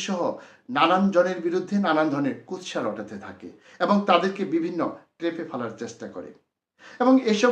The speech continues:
ঘটনা থেকে, আহ, প্রতীয়মান হয় যে জামাত ইসলামী হয়তো এমন একটি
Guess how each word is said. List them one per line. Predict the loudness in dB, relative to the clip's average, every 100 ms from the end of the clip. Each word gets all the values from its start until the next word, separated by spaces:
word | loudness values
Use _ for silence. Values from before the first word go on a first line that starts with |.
| 2
ঘটনা | 0 0 -4 -4
থেকে, | 0 0
আহ, | 0 -6 -14 -2 -2 0
প্রতীয়মান | -2 2 4 6 4 0 2
হয় | 6 6 6
যে | 4
জামাত | 4 4 0
ইসলামী | -4 -6 -4 -2
হয়তো | -2 -2 -2 0
এমন | 2 2
একটি | 2